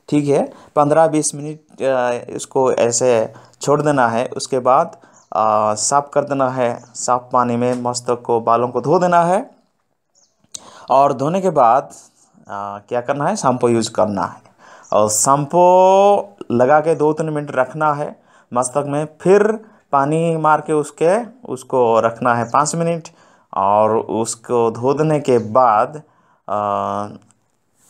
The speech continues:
सूखा हुआ, अ, तौलिया में उसको, अपने बाल को पोंछना है। अ, भीगा हुआ तौलिया में नहीं, सूखा हुआ तौला में बालों को पोंछना है।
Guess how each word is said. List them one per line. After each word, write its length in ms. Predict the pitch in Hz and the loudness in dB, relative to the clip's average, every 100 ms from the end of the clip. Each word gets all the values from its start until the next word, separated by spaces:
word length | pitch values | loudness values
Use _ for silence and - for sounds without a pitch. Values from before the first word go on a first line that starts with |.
| _ - _ - | _ -20 _ -6
सूखा 440 | - - 139 - 185 | -2 0 0 2 2
हुआ, 380 | 175 170 165 170 - - _ - | 2 4 4 2 -2 -20 _ -4
अ, 260 | 123 117 113 - _ _ _ - | 0 0 -2 -6 _ _ _ -2
तौलिया 420 | 139 160 170 147 | 0 2 0 -2
में 300 | 104 101 101 - _ _ _ _ _ _ _ _ _ - | -2 -10 -14 -20 _ _ _ _ _ _ _ _ _ -14
उसको, 600 | - - 113 104 107 - - _ _ 113 | -10 0 2 2 -4 -12 -20 _ _ -4
अपने 260 | 113 120 | -2 -2
बाल 280 | 113 120 135 | 2 2 0
को 360 | 135 170 226 - _ _ - | 0 0 0 -6 _ _ -4
पोंछना 380 | 139 131 165 147 | -4 -2 -2 -2
है। 340 | 139 160 - - _ _ 120 | 0 -2 -4 -18 _ _ -12
अ, 140 | 113 110 107 104 104 104 - - _ _ _ _ _ _ 117 | -6 -4 -2 -2 -2 -4 -8 -14 _ _ _ _ _ _ -2
भीगा 300 | 151 165 185 | 2 4 4
हुआ 260 | 180 185 | 4 0
तौलिया 380 | 180 165 156 147 | 0 -4 -2 -6
में 120 | 147 | -8
नहीं, 280 | 123 98 85 _ _ | -12 -12 -16 _ _
सूखा 320 | - 127 135 | -18 -6 -2
हुआ 220 | 135 127 | 0 0
तौला 340 | 127 120 120 120 | 0 -2 -2 -4
में 360 | 120 117 131 _ _ _ _ | -6 -10 -14 _ _ _ _
बालों 280 | 113 113 113 | 0 2 2
को 340 | 110 113 104 101 | 2 2 4 0
पोंछना 540 | - 113 117 135 123 | -2 -2 -2 -2 0
है। 280 | 120 147 | 0 -4